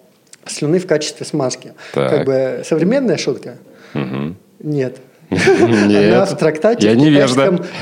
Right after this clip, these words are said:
Speaker 1: тысяча семисотого года. В тысяча семисотом году уже шутили, что плевать — это моветон.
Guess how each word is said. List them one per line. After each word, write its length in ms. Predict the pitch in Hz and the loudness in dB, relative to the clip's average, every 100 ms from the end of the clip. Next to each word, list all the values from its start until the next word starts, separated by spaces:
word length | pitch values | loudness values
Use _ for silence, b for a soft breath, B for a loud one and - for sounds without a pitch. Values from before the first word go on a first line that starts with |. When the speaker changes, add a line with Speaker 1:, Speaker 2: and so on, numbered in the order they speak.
| 123 | 0
Speaker 1:
тысяча 400 | 220 226 - 185 | 2 0 -2 -2
семисотого 640 | - 151 143 175 170 147 | -2 -2 0 0 0 0
года. 320 | 143 135 127 | 0 0 -2
В 100 | 123 | -4
тысяча 300 | - 190 - | -2 -2 -2
семисотом 520 | 151 151 151 170 156 135 | -2 -2 -2 0 -2 -2
году 280 | 139 196 | 0 0
уже 240 | 214 139 151 | 0 2 0
шутили, 420 | 151 - 196 180 | -2 -4 -2 0
что 460 | 147 - 143 139 B B B B B B B B _ | -2 -2 -2 -2 B B B B B B B B _
плевать — 420 | 160 143 165 165 | -2 0 2 0
это 160 | - - | -2 -4
моветон. 560 | 127 120 120 117 110 | -4 -4 -4 -6 -10